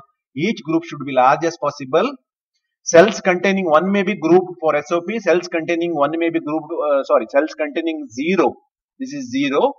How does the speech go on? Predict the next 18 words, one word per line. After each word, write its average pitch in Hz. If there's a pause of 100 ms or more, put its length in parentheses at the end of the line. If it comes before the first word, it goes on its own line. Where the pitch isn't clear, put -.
(480)
zero 156
may 143
be, 220 (680)
this 123
is 135
zero 139
may 139
be 120
grouped 135
for 147
a 302 (380)
P 170
O 147
S 156
and 156
groups 190
may 254 (440)
overlap. 143